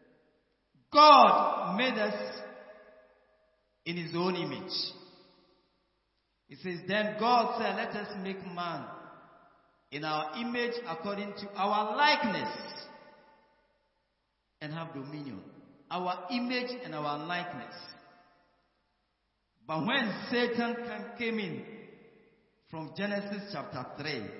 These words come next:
it changed the story. So in Genesis three verse eight, Adam decided to hide himself. Man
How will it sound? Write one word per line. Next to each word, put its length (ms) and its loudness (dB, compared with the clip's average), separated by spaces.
it 160 -10
changed 1400 2
the 80 -10
story. 400 -4
So 160 -4
in 240 0
Genesis 520 2
three 460 0
verse 460 0
eight, 340 4
Adam 540 2
decided 580 -4
to 100 -2
hide 600 0
himself. 600 -4
Man 560 6